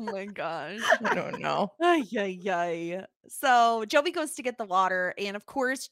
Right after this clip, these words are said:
Speaker 1: Drew with Yui is just watching T V, and Joey says, "He said there was a storm coming." Uh, and apparently,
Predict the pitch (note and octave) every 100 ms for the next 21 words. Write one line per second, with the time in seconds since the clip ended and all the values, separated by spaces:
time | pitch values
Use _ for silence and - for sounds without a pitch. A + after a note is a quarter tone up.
0 | _ A3 G3 A3+ C4+ C#4+ C#4 B3+ C4+ C4+
1 | C#4 A#3 A3 A3 G3+ E3+ E3 F3 G#3+ -
2 | C4 C4 C4 A#3 C4+ G3+ G3+ - - A3+
3 | C4+ C4+ C4 G#3+ A#3+ G4 B4 A4 A4 G4
4 | F#4+ - A4 A4+ G#4 F#4+ D#4 C4+ G#3+ F#3+
5 | - _ _ _ - C#4 B3+ A3 G3 -
6 | F4 F4+ E4 B3 _ - E4 - G4+ B4+
7 | C5+ D5+